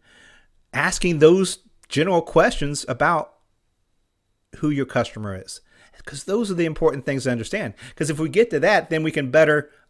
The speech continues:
be able to react to these unknown events. The other thing we have to understand, we, we can't be blind to, is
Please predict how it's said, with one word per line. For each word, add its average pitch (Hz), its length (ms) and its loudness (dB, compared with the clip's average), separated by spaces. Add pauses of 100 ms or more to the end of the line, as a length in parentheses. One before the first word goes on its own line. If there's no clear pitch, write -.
(420)
be 143 220 0
able 135 200 -2
to 127 240 -6 (840)
react 120 600 2 (400)
to 110 80 -8
these 113 180 -4
unknown 107 420 -4
events. 98 500 -10 (1400)
The 175 80 4
other 247 120 6
thing 226 140 12
we 190 120 2
have 165 200 0
to 143 100 2
understand, 143 640 0
we, 143 140 -2
we 135 180 -2
can't 143 300 -2
be 131 320 4
blind 127 460 -2
to, 139 260 2
is 123 360 0